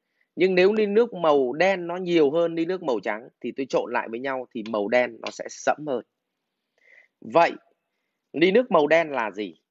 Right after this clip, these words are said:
Ly nước màu đen là bản năng của con người. Nó như động vật ấy. Bản năng của con người, bất cứ ai,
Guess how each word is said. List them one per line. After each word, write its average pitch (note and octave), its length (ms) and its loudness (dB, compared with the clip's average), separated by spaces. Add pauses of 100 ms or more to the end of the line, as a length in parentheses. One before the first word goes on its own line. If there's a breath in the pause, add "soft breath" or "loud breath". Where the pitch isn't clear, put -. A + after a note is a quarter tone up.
(480)
Ly D3+ 120 0
nước G#3+ 180 -2
màu D#3 180 0
đen D#3 280 -2
là A#2 120 -6 (180)
bản A#2+ 360 0
năng D3+ 280 -10 (160)
của F#2+ 140 -12
con A2 280 -12
người. F#2 180 -14 (1600)
Nó D3 100 0
như G#3 200 0
động E3 220 2
vật A#2+ 180 2
ấy. - 120 -18 (1120)
Bản A#2+ 200 0
năng F#3 180 0
của B2+ 80 -6
con D3+ 220 -2
người, B2 180 -4
bất G3 380 -10
cứ G3 140 -4
ai, E3+ 320 -2